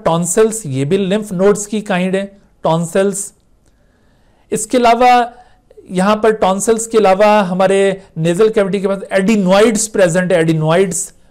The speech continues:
तो एडिनॉइड्स भी लिम्फ नोड्स की काइंड्स हैं, एडिनॉइड्स, टॉन्सिल्स, एडिनॉइड्स। फिर इसी तरह से आप देखिए thymus, thymus which is present in the chest region, this is also a kind of lymph node, जो बड़े साइज का लिम्फ नोड है।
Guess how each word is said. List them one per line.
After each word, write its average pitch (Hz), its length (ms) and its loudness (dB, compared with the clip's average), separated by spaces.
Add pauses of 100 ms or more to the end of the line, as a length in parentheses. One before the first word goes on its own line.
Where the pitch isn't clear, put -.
(140)
तो - 200 -12
एडिनॉइड्स 170 720 0
भी 185 360 -2
लिम्फ 190 340 -2
नोड्स 190 300 0
की 196 140 -8
काइंड्स 170 380 -6
हैं, 151 160 -8 (340)
एडिनॉइड्स, 151 680 -2 (1040)
टॉन्सिल्स, 214 720 2
एडिनॉइड्स। 208 880 2 (460)
फिर 226 120 2
इसी 240 220 0
तरह 233 240 0
से 226 140 2
आप 214 120 4
देखिए 214 400 -2
thymus, 233 540 2 (400)
thymus 220 520 0
which 196 200 -2
is 214 160 0
present 208 340 0
in 220 120 0
the 214 100 -4
chest 254 360 0
region, 208 400 -2 (280)
this 190 180 -2
is 214 200 2
also 214 340 2
a 226 100 -4
kind 196 220 -2
of 202 180 0
lymph 180 300 0 (100)
node, 180 260 2 (420)
जो 165 160 -2
बड़े 147 300 2
साइज 190 320 0
का 196 100 0
लिम्फ 175 260 -2
नोड 165 200 0
है। 156 160 -4